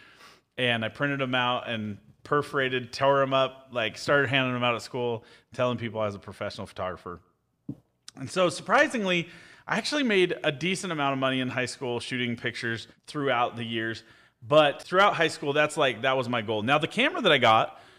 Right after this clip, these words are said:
that my brother gave me was a Yashica A F two thirty Super, which is kind of, like, it's funny that I remember that.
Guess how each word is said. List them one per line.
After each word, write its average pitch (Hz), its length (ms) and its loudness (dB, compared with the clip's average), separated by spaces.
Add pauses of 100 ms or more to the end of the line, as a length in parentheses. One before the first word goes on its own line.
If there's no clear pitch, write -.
(140)
that 139 140 0
my 143 140 2
brother 151 320 4
gave 117 260 0
me 110 160 -4
was 110 240 -2
a 117 40 -2
Yashica 113 560 -2
A 131 280 2
F 127 140 0
two 123 180 -6
thirty 110 280 -6
Super, 104 380 -8
which 101 200 -8
is 107 100 -8
kind 123 240 -2
of, 107 260 -4 (380)
like, 104 240 -4
it's 107 180 -10
funny 120 220 -4
that 117 160 -2
I 107 40 0
remember 101 420 -4
that. 110 320 -4